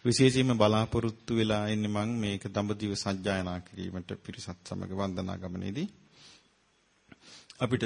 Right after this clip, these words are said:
තේරෙන්නේ නැහැ ඉතින් අනාගතයේ අපිට කොයි විදිහට ඒවා සැලසුම් කරන්න පුළුවන් වේද කියලා ලෝකෙ සිදුවෙන ස්වාභාවික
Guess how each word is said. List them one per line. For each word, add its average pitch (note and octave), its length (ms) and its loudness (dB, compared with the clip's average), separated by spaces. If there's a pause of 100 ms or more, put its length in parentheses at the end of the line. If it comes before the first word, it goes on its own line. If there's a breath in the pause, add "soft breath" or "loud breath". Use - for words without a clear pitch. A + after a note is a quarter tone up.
තේරෙන්නේ B2 420 4
නැහැ A#2 140 4
ඉතින් G#2+ 220 0
අනාගතයේ G#2 520 0
අපිට G2+ 200 -6
කොයි G#2+ 220 0
විදිහට G#2 260 -2
ඒවා G#2 300 -2
සැලසුම් G#2 500 -2
කරන්න G2+ 300 -2
පුළුවන් G2+ 340 0
වේද G2+ 200 0
කියලා A2 240 -2
ලෝකෙ G2 360 -2
සිදුවෙන G2 580 -2 (840 loud breath)
ස්වාභාවික G2 760 0